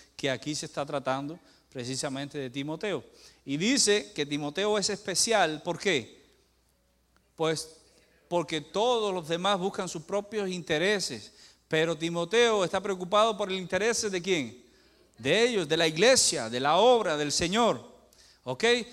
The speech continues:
Dice, "Se preocupa genuinamente por el bienestar de ustedes. Todos los demás solo se ocupan de sí mismo". Qué interesante, ¿verdad?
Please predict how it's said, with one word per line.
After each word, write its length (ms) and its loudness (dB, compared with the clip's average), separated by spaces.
Dice, 260 -2
"Se 220 0
preocupa 640 -2
genuinamente 880 -4
por 160 -4
el 80 -4
bienestar 460 -4
de 100 -8
ustedes. 460 -8
Todos 520 4
los 100 0
demás 720 0
solo 760 0
se 200 -6
ocupan 640 0
de 220 0
sí 480 0
mismo". 680 -2
Qué 120 -6
interesante, 720 -2
¿verdad? 460 0